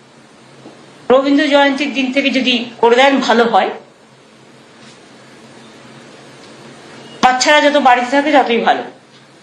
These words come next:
বাড়িতে থেকে পড়াশোনা করুন। কিছু না, আপনাদের তো ছুটি হবে, হয়তো কেউ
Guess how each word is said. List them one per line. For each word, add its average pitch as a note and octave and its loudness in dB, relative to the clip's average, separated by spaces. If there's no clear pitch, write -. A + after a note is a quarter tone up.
বাড়িতে C#4 0
থেকে E4 0
পড়াশোনা C4 0
করুন। E3+ -6
কিছু D#4+ 2
না, F4 4
আপনাদের D#4+ 0
তো G#4 -2
ছুটি D#4+ 0
হবে, B3 0
হয়তো D4+ 0
কেউ D4+ 0